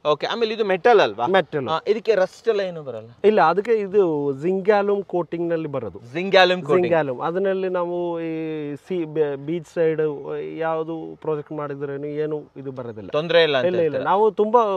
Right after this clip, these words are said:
Speaker 2: ಪ್ರಾಜೆಕ್ಟ್ ಮಾಡಿದೆ.
Speaker 1: ಕೋಸ್ಟಲ್
Speaker 2: ಹೌದು.
Speaker 1: ಏರಿಯಾ?
Speaker 2: ಆ, ಹೌದು.
Speaker 1: ಕೋಸ್ಟಲ್ ಏರಿಯಾದಲ್ಲಿ ಮಾಡ್ಬೋದು.
Speaker 2: ಮಾ-, ಮಾಡ್ಬೋದು. ನಾವು
Speaker 1: ಹ್ಯುಮಿಡಿಟಿ ಇದ್ರೂನು no problem?
Speaker 2: No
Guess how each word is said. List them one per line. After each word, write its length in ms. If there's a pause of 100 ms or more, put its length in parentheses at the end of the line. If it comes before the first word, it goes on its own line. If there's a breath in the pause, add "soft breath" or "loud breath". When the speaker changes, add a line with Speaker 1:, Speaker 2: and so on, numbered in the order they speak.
(120)
Speaker 2:
ಪ್ರಾಜೆಕ್ಟ್ 380
ಮಾಡಿದೆ. 320 (260 soft breath)
Speaker 1:
ಕೋಸ್ಟಲ್ 220
Speaker 2:
ಹೌದು. 120
Speaker 1:
ಏರಿಯಾ? 180 (260)
Speaker 2:
ಆ, 40 (160)
ಹೌದು. 200 (140)
Speaker 1:
ಕೋಸ್ಟಲ್ 340
ಏರಿಯಾದಲ್ಲಿ 420
ಮಾಡ್ಬೋದು. 440
Speaker 2:
ಮಾ-, 120 (120)
ಮಾಡ್ಬೋದು. 380 (100)
ನಾವು 100
Speaker 1:
ಹ್ಯುಮಿಡಿಟಿ 480
ಇದ್ರೂನು 340 (100)
no 60 (100)
problem? 260 (120)
Speaker 2:
No 60